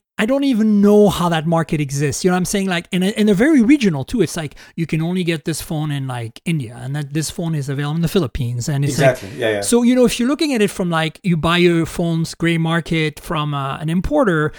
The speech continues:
Speaker 1: you're gonna be really confused. Say, why there's two versions, the same price roughly. One has a hundred eight, one sixty-four. It's because they're meant for completely different markets.
Speaker 2: And, and sometimes companies will also release the phone with the same name, but different specs in different markets. So you,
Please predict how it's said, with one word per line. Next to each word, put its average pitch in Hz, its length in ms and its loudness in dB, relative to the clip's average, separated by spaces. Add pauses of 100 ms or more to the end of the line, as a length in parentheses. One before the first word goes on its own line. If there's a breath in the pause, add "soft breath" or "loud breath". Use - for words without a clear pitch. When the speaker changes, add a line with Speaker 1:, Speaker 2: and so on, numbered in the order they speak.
(140 loud breath)
Speaker 1:
you're 214 160 0
gonna 240 160 2
be 185 120 4
really 220 220 4
confused. 185 400 0
Say, 156 120 -2
why 151 380 -2
there's 220 440 0
two 226 160 -2
versions, 208 300 2
the 160 100 2
same 233 320 -2
price 208 360 -2
roughly. 185 320 -4
One 165 220 0
has 196 160 0
a 151 40 0
hundred 175 280 -2
eight, 180 220 0
one 175 180 -2
sixty-four. - 380 -6 (240 loud breath)
It's 190 140 -4
because 247 260 0
they're 240 120 2
meant 269 280 0
for 311 120 -4
completely 247 400 -2
different 208 300 -2
markets. 175 460 -2
Speaker 2:
And, 151 160 0
and 127 160 -2
sometimes 147 720 -4
companies 110 420 -4
will 104 120 -4
also 107 280 -2
release 107 300 -6
the - 100 -12
phone 107 260 -8
with 101 100 -12
the 92 60 -8
same 101 360 -6
name, 127 340 0
but - 200 -8
different 98 360 -8
specs - 380 -2
in 104 80 -8
different 92 300 -12
markets. 98 400 -8
So - 100 -2
you, 104 240 -4